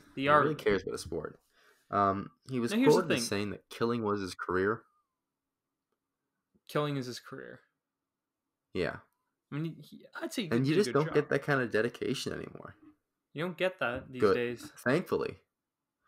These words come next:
Speaker 1: Tha-,
Speaker 2: Uh,
Speaker 1: well, yeah, thankfully. I was still
Speaker 2: Thankfully.
Speaker 1: thinking from the
Speaker 2: We're, we're
Speaker 1: football
Speaker 2: thank-, like, this is
Speaker 1: perspective.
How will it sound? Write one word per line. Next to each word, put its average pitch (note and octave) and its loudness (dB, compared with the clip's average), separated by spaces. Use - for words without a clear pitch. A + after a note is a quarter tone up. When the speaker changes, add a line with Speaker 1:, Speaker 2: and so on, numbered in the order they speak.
Speaker 1:
Tha-, D#3+ 0
Speaker 2:
Uh, F#2 4
Speaker 1:
well, - 2
yeah, G#2+ 0
thankfully. B2 -4
I F3+ 12
was F#3 10
still - 6
Speaker 2:
Thankfully. D#3+ 6
Speaker 1:
thinking D3 -2
from C#3+ -2
the C3+ 6
Speaker 2:
We're, G#2+ 6
we're - -12
Speaker 1:
football A#2+ 8
Speaker 2:
thank-, A2+ 2
like, G#2 0
this A2+ 2
is A2 -4
Speaker 1:
perspective. - -6